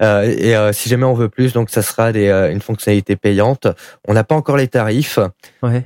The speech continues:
Speaker 1: et, euh, mais ça arrivera, euh, d'ici janvier, si j'ai bien compris.
Speaker 2: D'accord. Et tu vas la prendre, bien sûr ?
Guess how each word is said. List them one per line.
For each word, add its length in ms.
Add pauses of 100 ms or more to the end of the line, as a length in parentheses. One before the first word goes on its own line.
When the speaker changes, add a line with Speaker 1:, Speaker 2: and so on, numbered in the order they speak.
Speaker 1:
et, 60
euh, 1120 (380)
mais 180
ça 160
arrivera, 640
euh, 40
d'ici 300
janvier, 380
si 200
j'ai 80
bien 140
compris. 540 (580)
Speaker 2:
D'accord. 540 (200)
Et 180
tu 120
vas 80
la 80
prendre, 220
bien 100
sûr ? 240